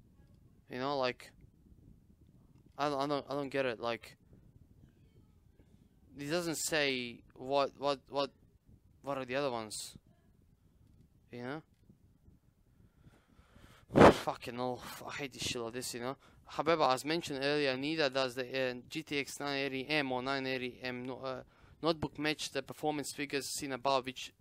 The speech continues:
are in, in line with the nine eighty Ti.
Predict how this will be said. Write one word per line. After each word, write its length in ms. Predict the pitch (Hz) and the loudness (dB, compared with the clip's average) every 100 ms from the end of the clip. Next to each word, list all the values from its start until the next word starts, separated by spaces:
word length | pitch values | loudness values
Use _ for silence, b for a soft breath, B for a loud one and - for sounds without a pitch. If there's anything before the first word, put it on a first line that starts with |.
| - B B B - | -20 B B B 2
are 260 | 131 131 127 | 6 6 4
in, 240 | 147 143 - | 0 -2 -2
in 220 | 143 147 | -4 0
line 360 | 143 143 139 131 - | 2 2 2 -2 -4
with 180 | 135 131 | -6 -4
the 100 | 127 | -4
nine 220 | 135 139 | -2 -2
eighty 180 | 135 127 | -4 -6
Ti. 520 | 139 131 139 135 | -6 2 4 2